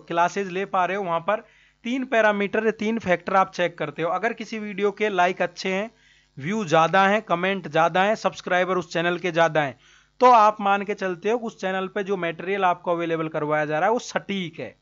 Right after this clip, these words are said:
ठीक है, ये चीज़ मैं भी आपको बोलूँगा कि वो चैनल बिल्कुल, अ,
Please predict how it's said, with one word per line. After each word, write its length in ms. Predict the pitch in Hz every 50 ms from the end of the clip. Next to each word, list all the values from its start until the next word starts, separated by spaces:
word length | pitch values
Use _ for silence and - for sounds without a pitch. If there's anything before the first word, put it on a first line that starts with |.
| _ _ _ _ _ _ _ -
ठीक 240 | - 214 240 226 -
है, 180 | 240 247 247 - _ _ _ _ _ _ _
ये 140 | 165 196 214
चीज़ 240 | 214 - 220 208 180
मैं 180 | 170 180 185 185
भी 100 | 202 220
आपको 300 | 208 190 185 - - 202
बोलूँगा 420 | 170 165 170 165 170 170 170 202 247
कि 100 | 233 220
वो 120 | 208 208 -
चैनल 300 | - 190 190 208 220 208
बिल्कुल, 440 | 170 196 196 190 - 233 233 185 143
अ, 560 | 120 - _ _ _ _ _ _ _ _ 160